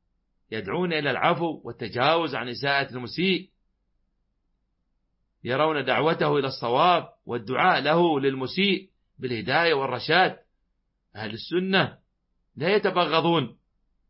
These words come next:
إذا تناظروا في المسائل العلمية الاجتهادية تبقى الألفة بينهم والمحبة والأخوة. يقول ابن تيمية: "وقد كان العلماء من الصحابة والتابعين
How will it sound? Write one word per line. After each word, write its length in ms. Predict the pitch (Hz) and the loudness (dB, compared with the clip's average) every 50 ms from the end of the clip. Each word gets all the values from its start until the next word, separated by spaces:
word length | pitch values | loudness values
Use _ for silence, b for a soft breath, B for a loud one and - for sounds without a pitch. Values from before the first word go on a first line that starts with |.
| _ _ _ _ _ _ _ _ _ _ - - | _ _ _ _ _ _ _ _ _ _ -14 -10
إذا 180 | 113 123 131 | -6 -4 -4
تناظروا 600 | 127 - 131 120 139 156 170 160 151 156 147 139 120 | -4 -2 -2 0 2 2 4 4 4 2 2 2 0
في 60 | 127 | -2
المسائل 460 | 120 120 117 - - 139 147 143 135 | -4 -6 -6 -4 -2 0 0 0 -2
العلمية 760 | 123 113 98 110 120 120 127 143 160 165 175 160 - - - _ _ _ _ _ | -4 -6 -6 -8 -6 -4 -4 -4 -2 0 0 0 -2 -2 -8 _ _ _ _ _
الاجتهادية 1000 | - 101 - - - 127 127 127 123 120 113 131 165 175 180 170 139 117 - - _ _ _ _ _ _ _ _ _ _ _ | -16 -16 -14 -8 -6 -2 2 2 2 2 2 0 0 2 2 2 0 0 -4 -12 _ _ _ _ _ _ _ _ _ _ _
تبقى 280 | - 131 139 131 - 156 | -8 -8 -6 -4 -2 -2
الألفة 380 | 143 135 151 170 156 127 151 | -2 0 -2 -2 -2 -2 -4
بينهم 520 | 127 110 131 117 113 131 143 160 165 156 143 | -2 -2 -2 -2 -2 0 0 0 0 0 -2
والمحبة 600 | 139 127 120 113 98 - 135 160 139 170 170 156 | -4 -4 -4 -6 -6 -4 -4 -6 -4 -2 -2 0
والأخوة. 760 | 151 131 117 113 113 - 147 170 180 180 165 143 - - _ _ _ _ _ _ _ _ _ _ _ _ _ _ _ _ _ _ _ _ _ _ _ _ _ _ _ _ _ _ _ | 0 0 -2 -4 -4 -2 -2 0 2 2 2 2 0 -4 _ _ _ _ _ _ _ _ _ _ _ _ _ _ _ _ _ _ _ _ _ _ _ _ _ _ _ _ _ _ _
يقول 280 | - 101 95 - 143 139 | -14 -8 -4 -2 -2 -2
ابن 180 | 120 104 104 98 | -2 -4 -6 -4
تيمية: 380 | 139 151 170 175 170 170 160 | -4 -4 -4 -4 -4 -4 -2
"وقد 300 | 147 131 123 - 120 101 | -2 -2 -4 -6 -8 -8
كان 240 | - 127 123 123 120 | -6 -4 -4 -4 -2
العلماء 560 | 117 98 101 123 120 113 113 127 147 160 156 | -4 -4 -2 -4 -4 -2 -2 0 0 0 -2
من 140 | 151 143 135 | -4 -6 -8
الصحابة 640 | 127 - - 98 92 101 135 156 160 151 156 - 143 | -10 -10 -10 -8 -4 0 0 0 0 0 -4 -6 -6
والتابعين 800 | 127 - - - 117 117 104 107 107 143 170 165 143 - - | -8 -6 -6 -6 -4 -4 -4 -2 -2 0 0 0 -2 -6 -10